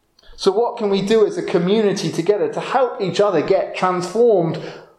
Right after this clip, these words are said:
Well, the final three verses give us some brief ideas.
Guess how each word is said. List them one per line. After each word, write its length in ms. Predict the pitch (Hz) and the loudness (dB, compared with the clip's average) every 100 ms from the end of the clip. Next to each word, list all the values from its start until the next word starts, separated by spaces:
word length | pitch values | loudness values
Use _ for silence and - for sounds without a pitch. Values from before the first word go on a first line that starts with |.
| _ | _
Well, 180 | 156 156 | -2 -2
the 100 | - | -2
final 360 | 185 180 151 | -2 0 0
three 260 | 147 160 147 | 0 0 2
verses 580 | 151 151 147 131 117 - | 2 2 0 -6 -8 -2
give 200 | 143 131 | 0 2
us 220 | 113 - | 0 -4
some 220 | 120 117 | -8 -6
brief 480 | 127 135 120 123 - - | 0 0 0 -6 -12 -6
ideas. 1080 | 123 120 131 135 123 123 - - - - | -2 -2 0 0 -2 -6 -12 -12 -12 -18